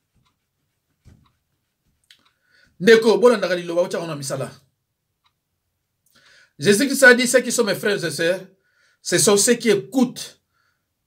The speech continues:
la parole de Dieu et qui la mettent en pratique. Tokotanga na deux Timothée deux douze. Nous persévérons,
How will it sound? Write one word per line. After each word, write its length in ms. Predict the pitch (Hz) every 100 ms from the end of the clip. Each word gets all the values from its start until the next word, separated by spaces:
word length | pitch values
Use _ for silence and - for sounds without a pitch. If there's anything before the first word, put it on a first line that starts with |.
| _ -
la 120 | 160
parole 220 | 175 185
de 80 | 160
Dieu 240 | 160 180
et 60 | 165
qui 320 | - - 175
la 140 | 147
mettent 200 | 143 139
en 60 | 131
pratique. 500 | - 123 135 - - _ _ _ _ _ _ _ _ _ _ _ _ _ _ _ - - - _ -
Tokotanga 480 | 226 262 302 294
na 100 | 247
deux 160 | 247 277
Timothée 400 | 262 254 240 247
deux 160 | 247 233
douze. 480 | 233 165 127 - _ _ _ _ _ _ _ _ _ _ _ _ _ - - -
Nous 240 | 220 302
persévérons, 960 | 254 226 202 226 202 214 226 202 -